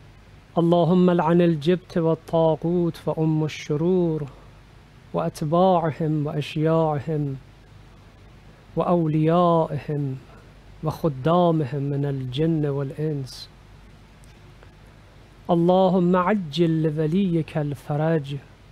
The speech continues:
والعافية والنصر. إلهنا عجل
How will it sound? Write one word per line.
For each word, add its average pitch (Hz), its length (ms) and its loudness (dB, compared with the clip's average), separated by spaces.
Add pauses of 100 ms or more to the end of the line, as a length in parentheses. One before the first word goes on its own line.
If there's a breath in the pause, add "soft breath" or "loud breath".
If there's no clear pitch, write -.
(180)
والعافية 151 1000 -2
والنصر. 143 840 -6 (2000)
إلهنا 170 640 4
عجل 156 600 -2